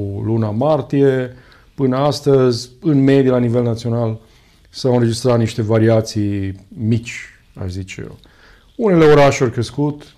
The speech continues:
uh, ușor, cum ar fi Clujul, altele poate că au înregistrat ușoare corecții,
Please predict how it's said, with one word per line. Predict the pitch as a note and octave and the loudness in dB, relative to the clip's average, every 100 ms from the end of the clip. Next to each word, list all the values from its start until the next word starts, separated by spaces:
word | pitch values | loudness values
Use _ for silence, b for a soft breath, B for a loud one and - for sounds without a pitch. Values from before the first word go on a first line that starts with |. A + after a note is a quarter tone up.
| _ | _
uh, | - C#3 B2 A#2+ A#2+ A2+ - - | -20 -12 -6 -4 -6 -8 -12 -4
ușor, | C3 - C3 B2 A#2+ | -4 0 2 2 -2
cum | - A#2+ A2+ A2+ - | -4 -2 -2 -4 -6
ar | B2+ | -6
fi | A#2 A#2+ | -4 -4
Clujul, | A2 C#3+ C#3 A#2+ B2+ A#2+ b b b b | -2 0 0 0 -2 -4 b b b b
altele | D#3 D3 C3 C3+ C3+ | 0 2 2 2 2
poate | C#3 B2 B2+ | 0 -2 -2
că | A2+ B2 A#2 A2 G#2+ A2 b b b | 0 2 2 0 -2 -8 b b b
au | C#3+ | -2
înregistrat | B2+ B2 A2+ - B2 A#2 - C#3+ | 0 0 -2 0 0 0 -6 -8
ușoare | B2 C#3+ B2 | -4 -2 -2
corecții, | A2 A#2 C#3 D3 - B2 A#2+ A2+ | -2 0 2 2 -2 -6 -4 -6